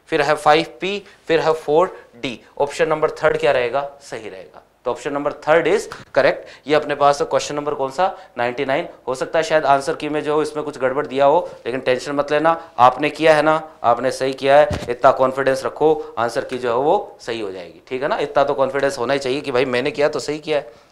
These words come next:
ठीक है, Next अपने पास जो है वो है भैया question number hundred। Question number हंड्रेड जो है वो आपको देखो क्या बोल रहा है, ये तो ये रहा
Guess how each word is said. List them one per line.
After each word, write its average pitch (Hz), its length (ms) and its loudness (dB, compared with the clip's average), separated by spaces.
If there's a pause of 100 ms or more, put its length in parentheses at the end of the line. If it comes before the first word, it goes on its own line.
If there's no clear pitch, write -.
ठीक - 120 -12
है, - 80 -18 (360)
Next - 460 2 (380)
अपने 151 260 2
पास 170 280 4
जो 160 100 0
है 165 140 2
वो 165 160 2
है 151 160 2
भैया 156 240 0
question 151 340 -2
number 151 280 0 (340)
hundred। 160 320 2 (1400)
Question 156 260 2
number 190 200 6
हंड्रेड 160 340 4
जो 180 140 2
है 175 180 4 (260)
वो 170 200 4 (140)
आपको 147 300 4
देखो 160 220 0
क्या 151 280 6
बोल 135 220 2
रहा 127 140 2
है, 135 220 -2
ये 135 160 -4
तो 139 540 -6 (260)
ये 120 180 -6
रहा 104 300 -2